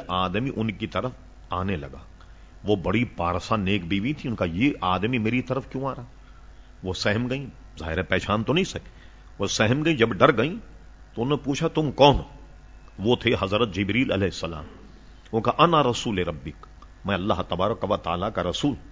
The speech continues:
کیونکہ وہ فرشتوں کے رسول۔ تو کہا، "کائی کے لیے آئے ہو؟" دیکھیے، انہوں نے یہ جملہ کہا جو قرآن میں موجود، سورہ مریم، "لی اہب لک غلامن زکیہ"، میں اس لیے آیا تاکہ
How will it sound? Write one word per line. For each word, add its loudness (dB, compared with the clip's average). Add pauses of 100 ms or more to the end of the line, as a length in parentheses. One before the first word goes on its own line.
(180)
کیونکہ -2
وہ -4
فرشتوں -2
کے -2
رسول۔ 0 (680)
تو 2
کہا، 4
"کائی 8
کے 2
لیے 2
آئے -2
ہو؟" -16 (480)
دیکھیے، 0
انہوں 2
نے 2
یہ 2
جملہ 0 (120)
کہا 0
جو -2
قرآن 4
میں -2
موجود، -2
سورہ 0
مریم، 0
"لی 2
اہب 2
لک 0 (460)
غلامن 4
زکیہ"، 2 (480)
میں 4
اس 0
لیے 2
آیا 2
تاکہ -2